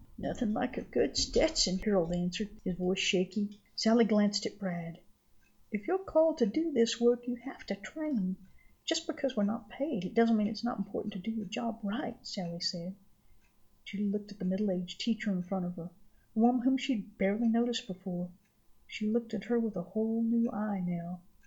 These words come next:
With a motherly gesture, Sally brushed a piece of charred grass from Harold's face. "When the paramedics get here, they'll start an I V. That, that should help a lot.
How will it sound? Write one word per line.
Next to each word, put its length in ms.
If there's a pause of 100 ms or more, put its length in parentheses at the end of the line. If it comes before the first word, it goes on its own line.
(500)
With 120
a 20
motherly 400
gesture, 520
Sally 340
brushed 360
a 120
piece 180
of 100
charred 340
grass 320
from 160
Harold's 340
face. 420 (960)
"When 120
the 40
paramedics 640
get 220
here, 160
they'll 140
start 260
an 100
I 200
V. 240
That, 260
that 180
should 120
help 220
a 20
lot. 420